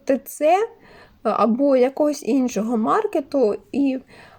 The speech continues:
е, не знаєте, як вам буде, то, е, можна прийти подивитись, я завжди так роблю.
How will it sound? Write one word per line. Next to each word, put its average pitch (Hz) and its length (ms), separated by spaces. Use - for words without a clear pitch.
е, 202 280
не 220 140
знаєте, 277 400
як 254 300
вам 240 180
буде, 359 300
то, 320 480
е, 175 260
можна 330 360
прийти 277 360
подивитись, 269 720
я 285 180
завжди 233 400
так 392 340
роблю. 320 480